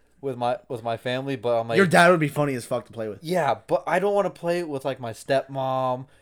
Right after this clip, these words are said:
Speaker 1: and my sisters. Like, I don't wanna play it with them.
Speaker 2: Why? That'd be fun.
Speaker 1: There's, like, another level to me that I don't want them.
Speaker 2: I mean, like, I, I get it, like, your little sister, that you should definitely not play with them. Bro, I, I bet on this game, bro, that L S U is gonna beat Georgia by twenty-one.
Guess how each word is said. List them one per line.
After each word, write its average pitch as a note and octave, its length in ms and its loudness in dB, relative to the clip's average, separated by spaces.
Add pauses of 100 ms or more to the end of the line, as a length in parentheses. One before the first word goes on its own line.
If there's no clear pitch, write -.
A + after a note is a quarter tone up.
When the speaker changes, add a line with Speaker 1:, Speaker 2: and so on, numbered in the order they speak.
(160)
Speaker 1:
and B2 140 -10
my G2+ 140 -8
sisters. D3 540 -2
Like, D3 120 2
I D#3+ 100 2
don't E3+ 320 6
wanna F3 260 4
play D3+ 300 10
it C3 80 6
with A#2 140 -4
them. G#2 340 -4
Speaker 2:
Why? G#3 200 0
That'd F3+ 140 0
be F#3 80 -2
fun. C4 300 -2 (800)
Speaker 1:
There's, C#3+ 180 4
like, C#3+ 160 2
another C3 320 -2
level A#2 380 0
to - 180 -14
me A2 140 -12
that G#2 140 -2
I G#2+ 140 -2
don't A2 240 -6
want G#2+ 220 -10
them. G#2 320 -10
Speaker 2:
I G#3 120 2
mean, A3 160 6
like, G3 140 6
I, E3+ 60 4
I - 20 2
get F3 180 2
it, F#3 60 4
like, D3+ 140 0
your C3+ 100 -4
little D3 260 0
sister, A2+ 300 -10
that A2+ 140 -6
you G#2+ 160 -10
should A2 160 -10
definitely A2+ 260 -8
not G#2 380 -10
play G2 200 -12
with A#2+ 140 -10
them. D#3 240 -8 (540)
Bro, D3+ 260 6
I, D3 300 4
I C#3+ 80 2
bet D3+ 320 2
on C#3+ 100 -2
this C#3+ 140 -4
game, C#3+ 240 -2
bro, D#3+ 120 2
that D3 160 2
L C3+ 120 0
S C3 160 -4
U C3+ 80 -6
is A#2 80 -10
gonna A#2+ 120 -6
beat A2+ 120 -8
Georgia A2 220 -6
by G2 60 -10
twenty-one. G2+ 340 -12